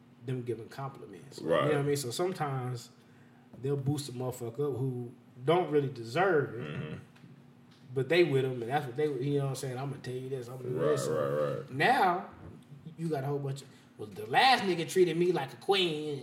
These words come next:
Speaker 2: Right.
Speaker 1: Called me and told me this, blah, blah, this and that, and he had nicknames for the little bitch and all kind of shit." So now she
Speaker 2: Mm-hmm.
Speaker 1: like, "You regular niggas can't even touch me no more." Not even realizing she just as low as us. But, you know <laughs> what I'm saying?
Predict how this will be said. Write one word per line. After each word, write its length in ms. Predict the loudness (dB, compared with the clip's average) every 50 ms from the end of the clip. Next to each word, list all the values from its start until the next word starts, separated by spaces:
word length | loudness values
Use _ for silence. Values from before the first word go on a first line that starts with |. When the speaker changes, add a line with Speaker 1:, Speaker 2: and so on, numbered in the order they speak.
| -4
Speaker 2:
Right. 320 | -2 0 0 0 -2 -4 -6 -8 -4
Speaker 1:
Called 320 | 2 6 6 6 6 4 4
me 180 | 4 4 2
and 100 | 2 0
told 260 | 0 0 2 2 2
me 160 | 2 2 2 2
this, 180 | 2 0 0
blah, 240 | 0 0 0 2 2
blah, 200 | 2 2 2 2
this 140 | 2 0 0
and 100 | 2 2
that, 160 | 2 2 0
and 80 | 0 0
he 200 | 0 2 2 2
had 180 | 2 0 0 2
nicknames 480 | 2 2 2 2 -2 0 0 0 0
for 140 | 0 0 0
the 60 | 2
little 160 | 2 2 4
bitch 200 | 6 6 6 6
and 100 | 4 0
all 120 | 2 2 0
kind 240 | 0 -2 -4 -4 -6
of 80 | -6
shit." 160 | -8 -8 -8
So 100 | -8 -6
now 180 | -4 -2 0 0
she 140 | 0 -2 -2
Speaker 2:
Mm-hmm. 100 | -2 -2
Speaker 1:
like, 200 | -2 -4 -6 -8 -12 -18 -20 -20 -20 -20 -20 -20 -20 -20 -18 -8 -2
"You 180 | 0 2 4
regular 340 | 6 8 8 8 6 4 2
niggas 300 | 2 0 0 0 -2 0
can't 180 | 0 0 0 0
even 160 | -2 -4 -4
touch 240 | -2 -2 -4 -2 -2
me 80 | -4 -4
no 140 | -4 -6
more." 260 | -8 -10 -10 -10 -12 -16 -18 -20 -20 -20 -20 -20 -20 -20 -20 -10 -4
Not 180 | -2 0 0 0
even 140 | 0 0 0
realizing 680 | 0 2 2 4 4 4 4 4 2 0 -2 -2 -4 -4 -8 -10 -14 -6
she 220 | 0 0 0 2
just 200 | 2 0 0 0
as 60 | 2
low 200 | 4 4 6 6
as 100 | 4 4
us. 320 | 2 0 -2 -4 -8 -18 -20 -20 -20 -20 -20 -20 -20 -20 -20 -20 -20 -20 -18 -12 -2
But, 320 | 4 6 6 6 6 2 -2 -10 -14 -8 -2
you 120 | 2 4 6
know 60 | 8
<laughs> 0 |
what 160 | 8 8 8 6
I'm 60 | 6
saying? 360 | 4 4 2 4 4 4 2